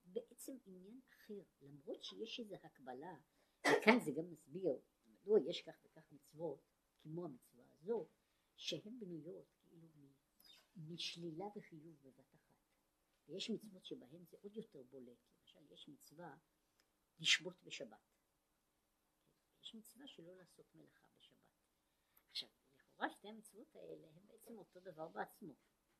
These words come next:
מפני ששביתה היא, היא לא לעשות מלאכה, אבל בכל זאת הוא אומר ככה, יש בשבת חלק שאותו אני, אני יכול לגלות, וזה מה שהוא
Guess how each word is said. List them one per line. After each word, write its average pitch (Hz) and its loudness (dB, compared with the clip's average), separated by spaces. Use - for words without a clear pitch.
מפני - -20
ששביתה - -6
היא, 202 -14
היא 190 -20
לא 170 -10
לעשות - -18
מלאכה, 214 -2
אבל 160 -14
בכל 277 -10
זאת - -16
הוא 190 -14
אומר 190 -16
ככה, - -20
יש 214 0
בשבת 135 -8
חלק 139 -12
שאותו - -2
אני, 151 -6
אני 143 -14
יכול - -12
לגלות, 107 -20
וזה 127 -6
מה 165 -4
שהוא 143 -14